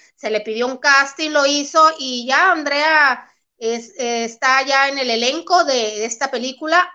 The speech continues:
A través de mi ventana, la segunda parte. Esta película, pues, es,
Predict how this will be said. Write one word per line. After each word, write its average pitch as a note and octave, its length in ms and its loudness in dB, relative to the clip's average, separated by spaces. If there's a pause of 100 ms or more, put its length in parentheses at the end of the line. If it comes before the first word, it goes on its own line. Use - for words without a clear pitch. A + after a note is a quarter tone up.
(120)
A A#3+ 160 0
través A#3+ 340 0
de C#4 80 0
mi C4+ 100 -4
ventana, B3+ 520 0
la C4 120 -2
segunda C4 580 -2
parte. G#3+ 460 -4 (320)
Esta C5+ 320 0
película, G4 420 2
pues, E4 160 -2
es, D#4 140 2